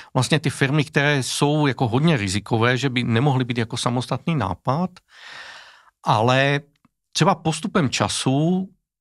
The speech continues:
ty, které se mi dostanou za tu čáru a ukáže se, že tam mají nějakou platformu léku, kterou jde dál vyvíjet, ať už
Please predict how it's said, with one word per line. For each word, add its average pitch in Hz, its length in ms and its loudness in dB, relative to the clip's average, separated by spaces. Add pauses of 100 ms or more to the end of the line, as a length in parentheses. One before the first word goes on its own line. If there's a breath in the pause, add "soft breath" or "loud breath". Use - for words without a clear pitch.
(420)
ty, 143 100 -8
které 165 280 0
se - 120 -4
mi 160 120 -2
dostanou 127 440 -4
za 135 120 -2
tu 165 120 -6
čáru 123 300 0
a 135 60 2
ukáže 160 400 2
se, 165 140 0
že 143 120 2
tam 139 180 2
mají 143 200 2
nějakou 151 280 -2
platformu 156 600 -2
léku, 117 580 0
kterou 131 340 0
jde 143 160 0
dál 139 320 0
vyvíjet, 123 440 -4
ať 131 120 -8
už - 160 -6